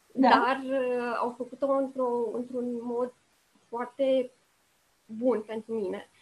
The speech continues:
Speaker 2: Faptul că mi-au dat un impuls, faptul că mi-au spus: „Nu intra în panică”, eram deja
Speaker 1: Aha.
Speaker 2: la momentul în care vreau să renunț la, la drumul ăsta, uh, „Nu intra în panică,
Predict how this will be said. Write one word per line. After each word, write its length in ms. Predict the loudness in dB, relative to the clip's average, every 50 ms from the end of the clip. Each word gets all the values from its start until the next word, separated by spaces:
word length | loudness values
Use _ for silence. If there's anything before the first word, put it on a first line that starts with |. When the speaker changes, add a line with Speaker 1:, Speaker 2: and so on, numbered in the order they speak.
| -20 -20 _ _
Speaker 2:
Faptul 260 | -8 -6 -6 -4 -6 -4
că 80 | -2
mi-au 200 | -2 0 -2 -2 -4
dat 200 | -6 -6 -6 -4
un 140 | -4 -2 -2
impuls, 480 | -2 -4 -6 -6 -6 -6 -6 -6 -8
faptul 280 | -8 -8 -8 -8 -8 -12
că 140 | -8 -6 -4
mi-au 220 | -4 -2 -4 -4
spus: 400 | -8 -10 -12 -10 -10 -10 -10 -12
„Nu 220 | -10 -8 -4 -2 -2
intra 240 | -2 -2 -4 -4
în 140 | -4 -4 -4
panică”, 600 | -4 -4 -4 -4 -4 -6 -6 -4 -4 -4 -4 -6 -10 -16 -12
eram 340 | -8 -6 -4 -4 -4 -4 -4
deja 220 | -2 -2 0 0 -2
Speaker 1:
Aha. 80 | -2
Speaker 2:
la 60 | -4
momentul 440 | -4 -4 -4 -6 -6 -6 -4 -4 -6
în 60 | -4
care 340 | -4 -4 -4 -4 -4 -4 -6 -6
vreau 220 | -6 -6 -6 -6
să 140 | -6 -6 -6
renunț 480 | -4 -4 -4 -4 -4 -4 -4 -6 -8
la, 300 | -10 -8 -8 -6 -6 -8 -8 -6
la 120 | -6 -6
drumul 420 | -6 -4 -6 -6 -4 -4 -6 -8
ăsta, 380 | -8 -10 -8 -8 -8 -8 -8 -10 _ _ _ _ _ _ _ _ _ _ -2
uh, 180 | 0 0 2
„Nu 140 | 2 2 2
intra 260 | 2 0 0 -2 -2
în 140 | -2 -2 -4
panică, 760 | -6 -6 -4 -4 -4 -4 -6 -6 -4 -2 0 0 0 0 -2